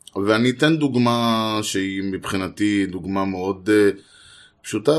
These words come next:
כי, כי יש איזושהי נטייה לקחת, אה, את הדברים האלה ולתת להם מין פרשנות אישית, שבמקרה הטוב נובעת מלשון החוק על,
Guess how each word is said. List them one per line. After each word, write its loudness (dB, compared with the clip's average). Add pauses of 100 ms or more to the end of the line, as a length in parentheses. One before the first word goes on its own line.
(120)
כי, -2
כי -2
יש 2
איזושהי 0
נטייה 0 (100)
לקחת, 0 (400)
אה, -2
את -12
הדברים -2
האלה 4 (880)
ולתת 4
להם 2
מין 2
פרשנות 0
אישית, -4
שבמקרה -2
הטוב 0
נובעת 2
מלשון 0
החוק -4 (480)
על, 0